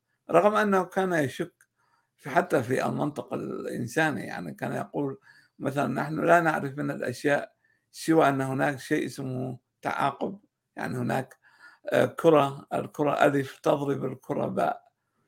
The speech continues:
آه، نحن نت-، نرى الكرة باء تتحرك، لكن ليس من الم-،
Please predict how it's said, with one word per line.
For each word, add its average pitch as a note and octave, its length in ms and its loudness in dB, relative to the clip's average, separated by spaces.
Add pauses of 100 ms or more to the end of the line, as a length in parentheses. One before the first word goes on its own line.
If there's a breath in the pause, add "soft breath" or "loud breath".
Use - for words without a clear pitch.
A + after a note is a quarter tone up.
(240)
آه، C3 200 6
نحن C#3+ 340 0
نت-، D3 160 0
نرى D3+ 560 6
الكرة D3 400 0
باء C3+ 260 2
تتحرك، - 720 -2
لكن C#3 460 -2 (640 loud breath)
ليس G3 380 10
من E3+ 240 4
الم-، C#3 400 0